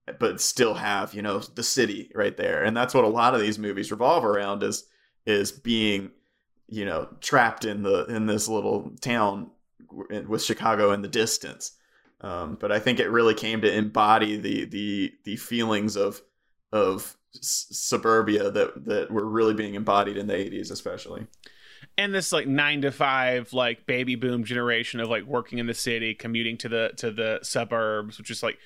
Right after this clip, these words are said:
Speaker 2: was been on the rise s-, post World War Two.
Speaker 1: Mm-hmm.
Speaker 2: Um, and even bigger, like, it's weird seeing, like, when rewatching Ferris Bueller the other day, like, kind of the, like,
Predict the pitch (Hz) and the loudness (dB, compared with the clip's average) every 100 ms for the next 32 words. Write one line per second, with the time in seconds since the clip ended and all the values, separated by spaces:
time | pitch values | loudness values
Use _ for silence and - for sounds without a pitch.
0 | - - 127 120 147 139 127 131 127 123 | -12 -4 -2 0 0 2 2 2 0 -4
1 | - - - - - 143 123 123 127 117 | -10 -12 -14 -12 -2 -2 -2 -2 -2 0
2 | 110 107 131 113 98 107 107 101 98 - | -4 -2 -2 -2 -4 -4 -4 -4 -6 -10
3 | - 120 127 123 117 - 143 156 147 131 | -10 -4 -2 -2 -2 -2 0 0 0 0
4 | 147 143 135 143 - 208 208 - 175 180 | 0 0 0 -2 0 -2 0 0 0 0
5 | 170 156 - _ _ _ - - _ _ | -2 -10 -12 _ _ _ -20 -20 _ _
6 | _ _ _ _ _ 143 147 135 139 127 | _ _ _ _ _ -2 0 0 -2 -2
7 | 139 151 170 - 139 147 139 123 135 135 | -2 0 0 0 -4 0 2 0 0 0
8 | 127 120 135 127 127 123 120 - - 143 | 0 0 0 0 0 0 -2 -4 0 2
9 | 143 131 117 123 117 - 123 85 | 2 -2 0 2 2 2 0 -2